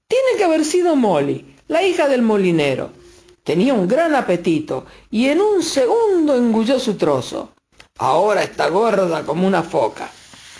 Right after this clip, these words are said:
"Sí, algunas personas se ponen como focas, maestro".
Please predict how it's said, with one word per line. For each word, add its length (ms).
"Sí, 380
algunas 480
personas 520
se 120
ponen 360
como 260
focas, 380
maestro". 600